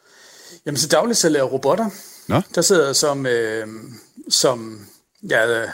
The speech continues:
Speaker 1: som salgschef i, øh, i et lille fi-, eller et lille firma, der, øh, der sælger uddannelsesrobotter,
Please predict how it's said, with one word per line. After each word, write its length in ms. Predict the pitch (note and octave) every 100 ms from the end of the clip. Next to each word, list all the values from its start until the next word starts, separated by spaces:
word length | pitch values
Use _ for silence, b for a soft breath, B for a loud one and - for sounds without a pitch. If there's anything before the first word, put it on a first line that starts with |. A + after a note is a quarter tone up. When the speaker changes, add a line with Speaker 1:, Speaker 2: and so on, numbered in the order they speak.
| -
Speaker 1:
som 200 | - C3+
salgschef 600 | C#3+ D#3 - D3 C#3 -
i, 300 | E3 C3+ A#2
øh, 240 | A2+ A2 A2 A2 A2 _ _ A3
i 40 |
et 60 | B2+
lille 180 | C3+ B2+
fi-, 140 | -
eller 160 | A#2 A2
et 120 | A#2
lille 200 | C3 C#3+
firma, 240 | D3+ D3+
der, 140 | C3 A#2+
øh, 320 | A#2 A2+ A2+
der 60 |
sælger 460 | C3 C#3+ A#2 A2 A2+
uddannelsesrobotter, 920 | C3 E3+ D3+ C3+ C3+ - B2+ B2+ B2+